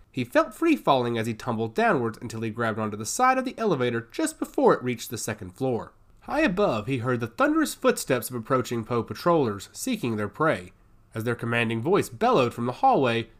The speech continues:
Zack scrambled up and onto the roof of the elevator as it suddenly jerked upwards.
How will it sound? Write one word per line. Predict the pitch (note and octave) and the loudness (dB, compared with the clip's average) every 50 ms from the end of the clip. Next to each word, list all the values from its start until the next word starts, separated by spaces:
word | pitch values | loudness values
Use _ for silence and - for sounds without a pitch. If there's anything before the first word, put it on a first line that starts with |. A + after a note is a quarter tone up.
| - | -10
Zack | - - C#4+ D4+ C#4+ - | -4 -2 -2 -2 -2 -4
scrambled | - - - D4+ D#4 D4 D4+ C#4 A#3 | -4 0 2 2 2 2 0 0 0
up | F3+ G#3 G3 - - | -2 -2 -2 -4 -4
and | D3+ C#3 | -2 0
onto | C#3 C3+ B2+ C3 | 2 0 0 0
the | B2+ C3 | 0 -2
roof | B2 C#3+ D3+ C#3+ - | 0 0 0 0 -2
of | B2+ | -4
the | B2+ D3 - G#3+ | -6 -4 -2 0
elevator | B3 B3 F#3+ C#3+ C#3+ C3 C3 B2+ B2+ C3 | 2 2 2 2 2 2 2 2 0 0
as | B2+ A#2 | -2 -4
it | C3+ - | -4 -4
suddenly | - - - D#4 C#4+ G#3 D#3 C#3+ C3 | -4 -2 0 2 2 4 2 2 2
jerked | A#2 G#2 A#2 A2+ G#2+ - - | 0 0 0 0 0 0 -2
upwards. | D3+ D3+ - B2+ G#2+ F#2+ F2+ - - | -2 -2 -2 -4 -6 -6 -8 -14 -20